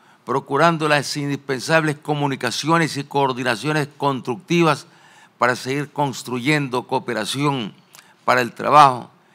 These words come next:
el bienestar, la prosperidad y la seguridad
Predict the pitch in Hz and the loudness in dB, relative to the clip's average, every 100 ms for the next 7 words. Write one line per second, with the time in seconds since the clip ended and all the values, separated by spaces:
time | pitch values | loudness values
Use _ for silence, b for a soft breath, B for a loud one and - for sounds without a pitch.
0 | b 160 165 139 127 107 - 147 127 - | b -2 -2 -2 -4 -4 2 2 2 -2
1 | b b b 120 135 - 170 131 131 120 | b b b 2 2 4 2 2 -2 0
2 | 117 143 135 - b b - 156 160 143 | 6 6 6 -4 b b -4 2 2 4
3 | 127 117 - 120 117 117 135 127 | 2 0 -4 -6 -4 2 2 2